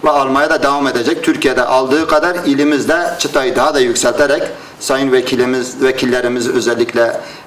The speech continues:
e, Disiplin Kurulu Başkanımız, Genel Merkez Disiplin Kurulu Başkanım Sayın Ahmet Aydın'ın çabalarıyla, milletvekillerimizin birlik beraberliğiyle, e, Sayın Valimizin onayıyla, bütün, e,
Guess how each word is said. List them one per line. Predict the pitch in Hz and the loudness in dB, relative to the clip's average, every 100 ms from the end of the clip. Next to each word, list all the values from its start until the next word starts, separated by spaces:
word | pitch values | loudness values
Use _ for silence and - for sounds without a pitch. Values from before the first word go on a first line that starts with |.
| - | -4
e, | 120 120 117 117 | -2 0 -2 -2
Disiplin | 117 - 131 120 | -4 -6 -4 0
Kurulu | 120 113 117 | 0 2 2
Başkanımız, | 117 - 120 117 104 | 0 0 -2 -2 -2
Genel | 117 113 | -2 0
Merkez | 113 117 131 113 | -2 -2 -2 -4
Disiplin | 110 - 120 | -6 -4 -2
Kurulu | 120 110 110 | 0 0 0
Başkanım | 117 - 117 | -2 -2 -4
Sayın | 117 117 | -4 -4
Ahmet | 113 110 117 113 | -2 -2 -2 0
Aydın'ın | 117 113 123 120 | 0 0 -2 -2
çabalarıyla, | 123 117 113 113 113 117 | -2 0 0 0 0 -2
milletvekillerimizin | 117 123 123 117 123 117 113 117 117 117 | -2 -2 0 0 0 0 0 -2 -2 0
birlik | 117 117 110 | 0 -2 -2
beraberliğiyle, | 113 117 117 113 113 117 113 - - - - - | 0 0 0 0 2 2 0 -2 -6 -10 -16 -6
e, | 123 127 120 120 | 0 2 2 -2
Sayın | 123 127 127 | -2 -2 0
Valimizin | 123 123 120 117 120 120 | 2 2 0 0 -2 0
onayıyla, | 131 123 120 113 139 180 - - - | 0 0 2 2 0 -2 -6 -12 -10
bütün, | - - 320 165 - - - - - - | -4 2 2 2 -4 -12 -20 -20 -20 -12
e, | - | -4